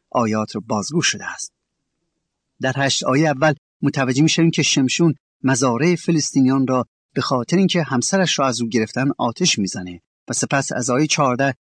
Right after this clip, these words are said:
می‌بینیم که چگونه فلسطینیان بر علیه شمشون قیام می‌کنن، ولی شمشون با قدرت استثنایی خودش بیش از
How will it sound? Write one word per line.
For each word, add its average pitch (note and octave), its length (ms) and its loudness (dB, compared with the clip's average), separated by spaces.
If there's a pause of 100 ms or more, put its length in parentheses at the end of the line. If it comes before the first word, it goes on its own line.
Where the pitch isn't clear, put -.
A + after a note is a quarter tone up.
می‌بینیم D3 360 4
که - 200 -6
چگونه C#3+ 480 4 (220)
فلسطینیان C#3+ 800 4 (240)
بر C3+ 180 0 (100)
علیه F3+ 280 4
شمشون D#3 580 2
قیام D3 320 4
می‌کنن، G2 460 -2 (360)
ولی A#2+ 180 2
شمشون B2 500 2 (260)
با B2+ 220 2
قدرت C#3 340 -2
استثنایی C3+ 680 0
خودش G#2 400 -2 (200)
بیش C3+ 240 2
از A#2+ 180 -4